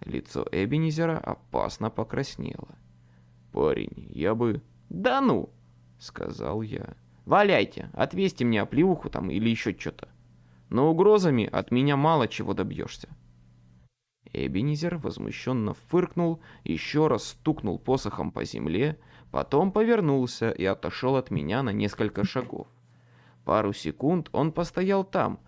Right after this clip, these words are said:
бормоча себе что-то под нос. А может, мне это послышалось. Так или иначе, очень скоро это бормотание сменилось плохо сдерживаемым смешком.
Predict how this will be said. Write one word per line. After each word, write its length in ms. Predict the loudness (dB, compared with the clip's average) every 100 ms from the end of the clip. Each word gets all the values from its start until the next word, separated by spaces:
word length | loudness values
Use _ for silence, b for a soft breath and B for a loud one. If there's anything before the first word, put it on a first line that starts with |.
| b
бормоча 640 | -4 -2 -2 -4 -2 0 0
себе 300 | -2 -2 -2
что-то 400 | -2 -6 -4 -2
под 280 | -2 -2
нос. 400 | -4 -6 -8 -18 -20 _ _ _ B B B
А 120 | 0
может, 480 | 4 4 2 -2 -6
мне 400 | -4 0 2 2
это 160 | 0 -2
послышалось. 840 | -2 -4 -2 -4 -4 -12 -12 -20 _ b b b b
Так 260 | 0 0 2
или 200 | 2 4
иначе, 360 | 4 0 -2 0
очень 380 | 0 2 0
скоро 360 | -2 2 2 4
это 300 | 2 0 2
бормотание 600 | 2 2 2 4 4 2
сменилось 500 | 2 2 4 2 0
плохо 400 | 0 4 4 2
сдерживаемым 840 | 0 2 2 2 2 2 4 0
смешком. 640 | 0 0 0 -2 -10 -12